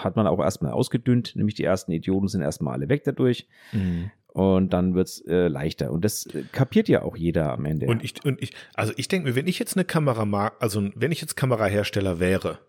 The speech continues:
Speaker 2: ne, ich wüsste, oder ich, ich, man weiß ja, dass total viele Fotografinnen und Fotografen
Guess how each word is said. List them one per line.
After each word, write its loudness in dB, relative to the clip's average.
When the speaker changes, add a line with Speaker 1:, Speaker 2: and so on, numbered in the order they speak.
Speaker 2:
ne, 2
ich -6
wüsste, 2
oder 4
ich, -14
ich, -10
man 0
weiß 2
ja, 2
dass -2
total 0
viele 0
Fotografinnen -2
und 0
Fotografen 0